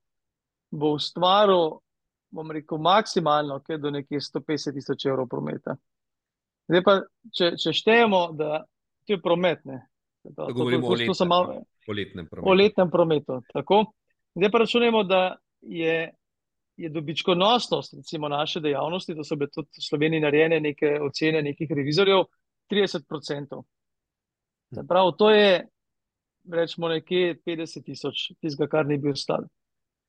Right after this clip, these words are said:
Speaker 2: To pa
Speaker 1: Eh,
Speaker 2: ni
Speaker 1: zdaj pa, če to da, ja, če pa to damo v neko plačo, je pa to v bistvu, bom rekel, neka dobra plača, ne.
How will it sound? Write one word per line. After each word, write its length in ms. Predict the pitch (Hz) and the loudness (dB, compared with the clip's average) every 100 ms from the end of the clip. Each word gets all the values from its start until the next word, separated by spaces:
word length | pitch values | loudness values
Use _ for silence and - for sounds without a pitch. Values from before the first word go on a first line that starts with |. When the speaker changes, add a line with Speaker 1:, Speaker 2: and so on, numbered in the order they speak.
| _ _ _ _ _ _ | _ _ _ _ _ _
Speaker 2:
To 40 | - | -4
pa 140 | 135 | -2
Speaker 1:
Eh, 60 | 135 | 0
Speaker 2:
ni 100 | 143 | 0
Speaker 1:
zdaj 100 | 185 | 2
pa, 100 | 220 | 2
če 120 | 214 | 2
to 140 | - 202 | 2 4
da, 160 | 190 214 - _ _ _ - | 4 0 -8 _ _ _ -4
ja, 200 | 175 160 | 2 2
če 140 | - 160 | 0 -2
pa 100 | 175 | 0
to 80 | 185 | 2
damo 300 | 185 190 185 | 2 2 0
v 80 | |
neko 160 | 190 185 | -2 -4
plačo, 420 | 143 147 139 190 | -4 -4 -2 -2
je 140 | 185 170 | -2 -4
pa 80 | 165 | -8
to 140 | 175 | -8
v 80 | 170 | -8
bistvu, 220 | 170 175 | -6 -4
bom 100 | 160 | -2
rekel, 220 | 160 165 | -4 -2
neka 160 | 156 156 | -4 -4
dobra 220 | 151 143 | -4 -6
plača, 340 | 139 139 127 - | -8 -10 -10 -16
ne. 140 | 160 | -18